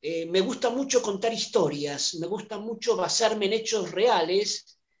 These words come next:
eh, por eso este planeta existe, por eso citar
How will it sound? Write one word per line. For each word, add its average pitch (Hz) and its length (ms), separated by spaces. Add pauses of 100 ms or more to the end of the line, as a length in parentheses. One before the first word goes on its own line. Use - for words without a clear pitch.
(200)
eh, 143 140
por 160 200
eso 196 160
este 180 180
planeta 175 380
existe, - 520
por 165 200
eso 170 560
citar 190 680